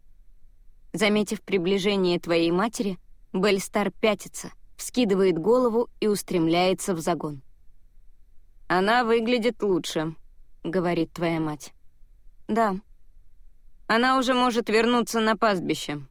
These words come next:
произносит она, ставя ногу на красный забор. "Но ведь теперь мы убедились, что на неё действительно нападали другие лошади".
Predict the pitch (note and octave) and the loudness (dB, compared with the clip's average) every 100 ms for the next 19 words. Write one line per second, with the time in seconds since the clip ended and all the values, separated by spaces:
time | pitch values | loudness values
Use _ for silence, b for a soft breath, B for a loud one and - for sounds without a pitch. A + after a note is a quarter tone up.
0 | - - - F#3 E3+ E3 F#3 F3+ - F3+ | -20 -18 -6 0 2 2 0 0 -4 -4
1 | E3 F#3 A3 - - - - - F#3+ F3+ | -2 0 -2 -8 -20 -18 -14 -2 2 2
2 | D#3+ D#3 F#3+ G#3 A3+ G3 - C#3 D#3 F3 | 0 0 0 0 -2 -2 -2 -6 -4 -4
3 | E3+ D#3+ D3+ D3 - - - - - - | -2 -2 -4 -10 -16 -20 -20 -20 -20 -20
4 | - - - - - - - G#3+ A3 G#3+ | -20 -20 -20 -20 -20 -20 -8 -2 0 0
5 | A3+ - A#3+ B3 A#3+ A#3 G#3+ G3 A#3 F#3 | -2 -2 -2 0 2 2 2 2 0 0
6 | C4+ A#3 - - - - - - G#3+ G#3 | 0 0 -2 -10 -20 -16 -8 -2 0 2
7 | G#3 G#3 G#3 F#3 G3 - A#3+ - A3 G3 | 2 2 0 -2 -6 -4 -4 -2 0 0
8 | F#3+ F3+ F#3+ F#3+ G3+ G#3 G#3+ F#3+ A3 A3 | 0 0 2 2 2 0 0 0 0 0
9 | G#3+ F3+ - D#3+ D#3 | 0 -2 -2 -8 -10